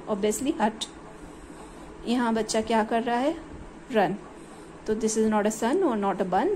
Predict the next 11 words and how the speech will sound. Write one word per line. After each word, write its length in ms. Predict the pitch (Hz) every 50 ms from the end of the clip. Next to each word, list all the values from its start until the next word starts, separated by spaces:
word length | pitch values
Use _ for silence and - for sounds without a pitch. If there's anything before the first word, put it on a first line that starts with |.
| 370 - - - - -
this 200 | 202 196 - -
is 140 | 370 339 330 233
run। 200 | 175 175 170 185 - - - - - - - - - - - - - - - - - - - - -
This 260 | 269 285 226 220 -
is 140 | 226 233 285 - - - - - - - - - - - - - - - - - - -
rug, 200 | 240 240 240 247 240 - - - - - - - - - - 247
not 160 | 220 - 185
a 80 | 220
mug 380 | 202 202 208 208 202 214 226 240 226 - - -
or 120 | 214 208 190 180
jug, 160 | 196 190